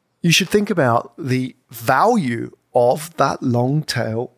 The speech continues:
of content. Think about how much S E O potential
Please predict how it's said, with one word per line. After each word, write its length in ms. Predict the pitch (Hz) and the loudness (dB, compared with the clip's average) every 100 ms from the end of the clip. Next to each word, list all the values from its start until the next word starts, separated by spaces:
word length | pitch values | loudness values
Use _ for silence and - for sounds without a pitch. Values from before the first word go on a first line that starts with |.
| - | -2
of 240 | 147 - | -2 -2
content. 560 | - 247 208 - 110 - | -4 -2 -2 -6 -12 -14
Think 360 | - 147 170 190 | -4 -2 0 -2
about 440 | 147 107 113 - _ | -2 -2 -2 -8 _
how 340 | - 117 113 147 | -4 0 0 0
much 460 | 131 120 - - - | -2 -2 -6 -10 -4
S 320 | 131 117 - | -2 0 -2
E 140 | 156 147 | 0 2
O 160 | 120 | 2
potential 840 | 147 151 - 175 190 - 117 127 | 0 -6 -6 -4 -4 -4 -6 -10